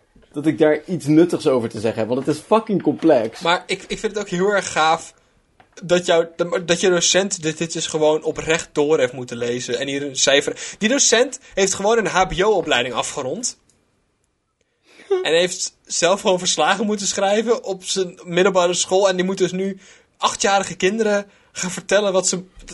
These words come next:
Speaker 2: het lijkt me zo'n nare ervaring.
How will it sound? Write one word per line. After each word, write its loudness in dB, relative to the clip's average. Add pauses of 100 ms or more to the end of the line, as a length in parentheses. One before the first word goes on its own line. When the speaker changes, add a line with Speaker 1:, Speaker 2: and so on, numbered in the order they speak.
Speaker 2:
het -16
lijkt 2
me 0
zo'n 2
nare 2
ervaring. 2